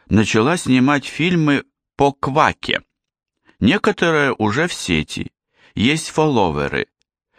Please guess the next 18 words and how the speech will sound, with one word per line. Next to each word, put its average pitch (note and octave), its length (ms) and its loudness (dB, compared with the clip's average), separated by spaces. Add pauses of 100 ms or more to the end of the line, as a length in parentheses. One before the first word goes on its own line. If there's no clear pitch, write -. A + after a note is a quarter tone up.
(200)
Мы A#2+ 220 4
с - 100 -6
ней A#2+ 340 2
подписываем G2+ 920 0
вместе F#2+ 560 0
соглашение E2+ 840 2
на E2 180 2
дистрибуцию. G#2 1000 -4 (640)
Больше D#3+ 520 0
клаузул, E3 800 0 (220)
чем B2+ 240 2
у C3 60 2
семейного B2+ 680 2
сборища A2 600 0
Сант C3 520 -2 (560)
на F#2+ 160 2
Северном A2 580 2
полюсе. F2 600 -2